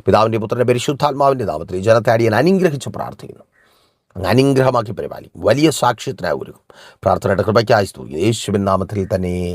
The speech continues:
ആമേൻ. അപ്പോൾ മറക്കണ്ട, നിങ്ങളുടെ വിലയേറിയ അഭിപ്രായങ്ങളും നിർദ്ദേശങ്ങളും അറിയിക്കുവാൻ മാത്രമല്ല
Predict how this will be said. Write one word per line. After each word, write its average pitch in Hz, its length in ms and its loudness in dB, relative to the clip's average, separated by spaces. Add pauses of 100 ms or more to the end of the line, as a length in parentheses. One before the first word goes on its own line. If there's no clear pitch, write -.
(220)
ആമേൻ. 87 160 -4 (240)
അപ്പോൾ 143 240 4
മറക്കണ്ട, 139 280 2
നിങ്ങളുടെ 107 440 0
വിലയേറിയ 107 260 4
അഭിപ്രായങ്ങളും 110 560 2
നിർദ്ദേശങ്ങളും 107 520 0
അറിയിക്കുവാൻ 110 440 2
മാത്രമല്ല 110 520 2